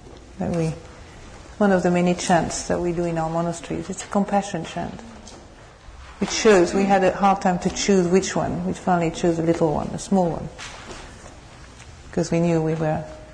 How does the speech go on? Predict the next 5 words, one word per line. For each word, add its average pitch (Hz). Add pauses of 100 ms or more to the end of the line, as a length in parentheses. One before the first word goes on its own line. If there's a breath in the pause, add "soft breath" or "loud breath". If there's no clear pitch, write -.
(280)
um, 151 (280)
limited 175
by 156
time. 160 (760)
So, 156